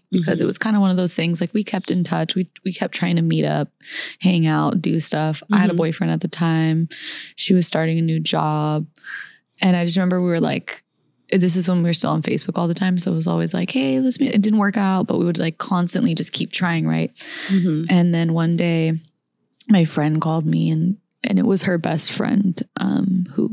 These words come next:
Speaker 1: broke the news to me. And it was just so tragic. And I just kept feeling so guilty. You know, you go through those cycles of, like, "What could I have done if I was around?" Like,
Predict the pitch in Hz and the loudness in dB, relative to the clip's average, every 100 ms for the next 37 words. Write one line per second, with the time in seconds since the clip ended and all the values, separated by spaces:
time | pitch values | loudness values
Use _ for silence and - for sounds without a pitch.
0 | 185 - - 165 - 165 165 - 180 175 | -4 -4 -4 -2 0 0 0 0 2 2
1 | 165 170 170 156 - 185 185 175 - - | 2 0 0 -4 -2 0 0 -2 -4 -2
2 | 151 160 165 - 185 - - - - - | -2 -2 -4 -2 -4 -4 -8 -8 -10 -4
3 | 196 190 - - - 185 165 180 170 - | 0 0 0 -4 -2 -2 0 0 -2 -4
4 | - 175 175 196 185 180 220 233 220 220 | -2 -2 0 0 2 2 2 2 2 2
5 | 208 175 170 170 170 - 165 165 160 - | 2 0 0 0 0 -2 -2 -2 -4 -2
6 | 151 - 165 - 175 170 156 - 180 170 | -4 -4 -6 -4 -2 -2 -2 -2 0 2
7 | 165 165 160 - - - 165 156 165 170 | 2 0 -2 -4 -2 -2 0 0 0 0
8 | 170 170 170 | 0 0 -2